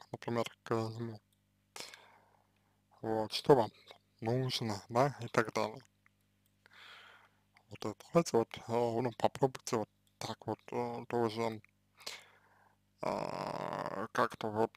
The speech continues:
этот вопрос, ам, для себя, а, подкорректировать,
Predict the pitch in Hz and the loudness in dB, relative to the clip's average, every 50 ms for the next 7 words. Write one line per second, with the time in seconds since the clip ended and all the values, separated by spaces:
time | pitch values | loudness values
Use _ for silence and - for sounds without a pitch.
0 | - - - 110 - 117 - - 110 110 107 - - 127 120 120 117 110 - - | -8 -10 -8 -4 -2 -2 0 4 4 4 4 6 6 6 6 6 6 2 -2 -6
1 | - - - - - - - - - 139 123 117 117 113 113 110 104 104 104 104 | -8 -8 -8 -10 -10 -10 -12 -12 -8 -2 2 4 4 4 4 2 0 -6 -10 -14
2 | 101 _ _ _ _ _ _ 123 117 110 110 110 110 107 - - 117 113 - 117 | -18 _ _ _ _ _ _ -8 -8 -4 -4 -4 -4 -4 -6 -8 -8 2 6 6
3 | 113 113 110 110 107 107 - _ _ _ _ _ _ _ _ _ _ _ _ _ | 6 8 6 4 0 -2 -8 _ _ _ _ _ _ _ _ _ _ _ _ _
4 | _ _ _ - - _ _ - - - - - - - - _ _ _ _ _ | _ _ _ -20 -20 _ _ -20 -20 -20 -20 -20 -20 -20 -20 _ _ _ _ _
5 | _ _ - - 123 117 110 110 110 107 - - - - - - 123 120 - - | _ _ -2 0 2 4 4 4 4 2 2 0 0 0 0 -2 -4 -4 -4 -6
6 | - - 123 117 113 107 107 | -4 -2 0 0 0 -2 -4